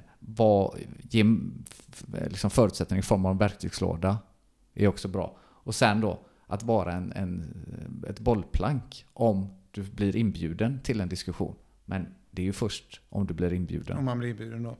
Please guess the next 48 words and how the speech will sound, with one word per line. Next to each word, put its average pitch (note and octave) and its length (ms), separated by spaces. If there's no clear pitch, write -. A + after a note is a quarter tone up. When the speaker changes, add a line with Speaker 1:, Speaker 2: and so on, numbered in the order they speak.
Speaker 1:
Mm. F2 120
Speaker 2:
Jag E3 80
har D3+ 80
ju D#3 60
varit D3+ 160
med C3+ 200
och, B2 180
och, A#2+ 120
eh, A#2 640
vad B1+ 60
heter A#1 160
det, A#1+ 340
alltså B2+ 140
vissa B2+ 220
av A#2+ 40
de A#2+ 100
här, A#2+ 200
den C3+ 120
här B2 120
verktygslådan A#2+ 680
som C3 180
du B2 60
nämnde, A2+ 340
finns A#2 220
ju A#2+ 60
i - 380
uppsjö - 380
av A2 100
olika - 500
typer - 400
av, - 260
av, - 320
eh, - 300
gruppövningar A2+ 800
som A#2 140
man G#2+ 120
kan A2 140
göra. A2 240
Och, A2+ 220
och A2 60
där, A2 420
eh, A2+ 60
kan A#2 200
man A#2 220
ju A#2 120
agera A2+ 260
som G#2+ 160
facilitator A2+ 1040